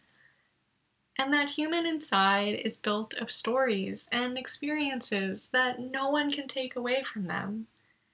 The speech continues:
Those experiences have given them knowledge and grit and inspiration. Part of the reason why I created my own business was to celebrate those life-forming experiences.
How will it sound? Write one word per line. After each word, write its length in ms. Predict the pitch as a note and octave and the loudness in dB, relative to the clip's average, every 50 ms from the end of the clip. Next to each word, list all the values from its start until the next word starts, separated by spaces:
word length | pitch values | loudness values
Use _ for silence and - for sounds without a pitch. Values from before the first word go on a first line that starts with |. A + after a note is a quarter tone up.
| _ _ _ _ - | _ _ _ _ 2
Those 220 | C4 C4 C#4 C4+ | 2 4 4 2
experiences 1000 | D4+ D4 - - - C4 B3+ B3+ B3+ B3+ B3+ B3+ B3 - - B3+ B3 B3 B3 B3 - | 2 2 2 0 2 -4 -4 -2 -2 -2 -2 0 -2 0 2 2 2 2 0 -4 -2
have 220 | A#3 A#3 A3+ - | -2 -4 -2 -2
given 320 | - A#3 A3+ A3+ A3+ A3+ | -2 -2 0 0 0 2
them 400 | A3 G#3+ G#3+ G#3 G#3 G#3 G#3+ G3+ - | 2 2 2 2 0 -2 -2 -4 -4
knowledge 760 | F#3+ F#3+ F#3+ G#3+ A#3 A#3 G#3 G3 G3 G#3+ - - - - - - | -2 0 2 2 2 2 2 0 -2 -2 -4 -4 -4 -4 -4 -6
and 200 | G#3+ G#3 G#3 F#3+ | -6 -6 -6 -6
grit 400 | - - G3 G#3 A3 G3+ - - _ _ _ - | -6 -2 -2 0 0 0 -4 -6 _ _ _ -10
and 140 | G#3 G#3 - | -10 -4 0
inspiration. 1000 | G#3+ G#3+ G#3+ - - - G#3+ G3+ G3 G3+ G#3+ G3+ - G#3+ G#3+ G#3+ B3 B3 A#3+ - _ _ _ _ _ _ _ _ _ _ _ _ _ _ _ _ _ _ _ | 2 2 2 2 0 0 0 0 2 2 2 2 0 0 0 -4 -6 -10 -16 -18 _ _ _ _ _ _ _ _ _ _ _ _ _ _ _ _ _ _ _
Part 260 | - - C4 C#4 C#4+ | 0 4 4 6 6
of 120 | D4+ D4 D4 | 6 4 4
the 120 | D4 C#4 | 0 0
reason 340 | C4+ C4 C4 C4 - B3 A#3+ | 0 0 -2 -2 -4 -2 0
why 280 | A#3 A3 G#3+ G#3+ G#3+ G#3+ | 2 2 2 2 2 2
I 140 | - G#3 | 2 0
created 460 | G3+ - - G#3+ G3+ G3+ G3 G#3 G3 G3 | 0 0 2 2 2 4 2 0 0 0
my 180 | F#3 F#3+ F#3 - | -4 -4 -2 -2
own 220 | G#3 G3 G3+ G#3 | -2 0 0 0
business 680 | G#3 G#3 F#3 F#3 - G3 F#3 F3+ F#3+ G#3 - - - - _ _ | 0 0 0 -2 -4 -4 -4 -4 -4 -4 -4 -6 -6 -10 _ _
was 300 | - A3+ A#3 A#3 A#3 - - - | 0 0 2 2 2 0 0 0
to 120 | - A#3+ | 0 2
celebrate 800 | A3+ - - - - G3+ A3 A#3+ B3+ B3 - C4 B3+ B3+ B3 B3 | 2 2 2 2 2 2 2 2 2 2 4 4 4 4 2 2
those 280 | - B3 B3 A#3+ - - | 2 2 4 2 4 4
life-forming 680 | G#3+ G#3+ A#3 A#3 - - A3+ A3+ A3+ A3+ A#3 A3+ A3+ | 4 4 4 0 -2 -2 0 0 2 2 0 0 0
experiences. 1160 | A3+ A3 - - - - C4 C#4+ C#4 A#3+ G3 F3 F#3 F#3 - - - - - A#3 - - - | 0 2 0 0 0 -2 -6 -4 -2 -2 -2 -2 -2 -2 -2 -4 -4 -6 -6 -8 -10 -12 -12